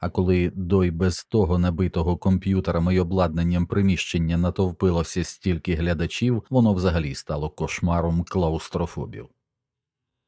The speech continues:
Лиш знімальна група Associated Press притискалася до стіни, намагаючись безуспішно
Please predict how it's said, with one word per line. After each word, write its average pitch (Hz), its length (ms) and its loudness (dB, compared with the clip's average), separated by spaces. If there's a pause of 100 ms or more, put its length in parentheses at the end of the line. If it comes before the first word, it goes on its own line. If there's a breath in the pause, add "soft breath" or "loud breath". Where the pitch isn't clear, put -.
(500)
Лиш 147 220 4
знімальна 135 480 4
група 127 320 2
Associated 117 800 0
Press 95 460 -4
притискалася 85 720 -2
до 82 120 0
стіни, 90 560 2
намагаючись 85 920 -2
безуспішно 82 840 -4